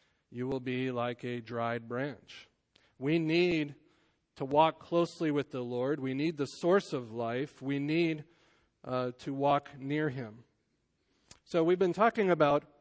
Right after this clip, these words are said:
blessed assurance. This is a three-part series out of First John. And this morning in particular, I just want to remind you of a quote that we read last week. Uh,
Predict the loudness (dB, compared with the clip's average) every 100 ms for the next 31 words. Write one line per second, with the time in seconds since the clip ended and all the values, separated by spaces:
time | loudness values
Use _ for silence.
0 | _ _ _ -4 2 2 2 -2 -2 0
1 | 0 2 -2 -6 -8 -6 -6 -6 -2 -4
2 | 0 2 2 -4 -2 0 2 2 2 0
3 | -2 -2 -2 -2 0 0 0 -6 _ _
4 | _ _ -8 -4 -4 -6 -2 2 2 2
5 | -2 -8 _ _ -10 -6 -4 -2 0 4
6 | 4 4 -2 -2 -2 -2 0 0 0 -2
7 | -2 -6 -2 2 2 2 -2 0 0 0
8 | -2 -2 -2 -6 -12 -6 -4 -4 -6 -20
9 | _ _ -8 -6